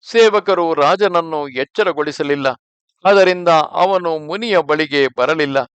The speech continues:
ಇದರಿಂದ ರಾಜನು ನನ್ನನ್ನು ಅಪಮಾನಿಸುತ್ತಿದ್ದಾನೆ ಎಂದು ವಸಿಷ್ಠರು ಯೋಚಿಸಿ ಅವರ ಮನಸ್ಸಿನಲ್ಲಿ ಕ್ರೋಧ ಉಂಟಾಯಿತು.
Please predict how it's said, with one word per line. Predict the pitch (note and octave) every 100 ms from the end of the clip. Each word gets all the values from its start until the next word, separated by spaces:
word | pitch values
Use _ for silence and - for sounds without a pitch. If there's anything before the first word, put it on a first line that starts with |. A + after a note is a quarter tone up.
| _ _ _ _ -
ಇದರಿಂದ | A#3+ A#3+ A3 G#3 G3
ರಾಜನು | F#3+ F3 E3+ A3+ G#3+ G3+ F#3 E3+
ನನ್ನನ್ನು | F3 G#3 G3 F#3 E3
ಅಪಮಾನಿಸುತ್ತಿದ್ದಾನೆ | - D3+ G#3+ A#3 C4 C#4 A#3 A3+ - F#3 D#3+ F3 E3+ D#3+ D#3
ಎಂದು | E3+ D#3+
ವಸಿಷ್ಠರು | C#3 C#3+ A#3 G#3 F#3+ D#3+ D3
ಯೋಚಿಸಿ | C3+ C3+ F3 F3+ D#3 C3+ _ _ _ _ -
ಅವರ | A3+ A3+ A3+ G#3
ಮನಸ್ಸಿನಲ್ಲಿ | F#3 F3+ A#3 - G#3+ F#3+ F3+ E3 D#3+ F3
ಕ್ರೋಧ | - E3+ A#3 F#3+
ಉಂಟಾಯಿತು. | F3+ E3 D#3 E3 D#3 D3+ D3+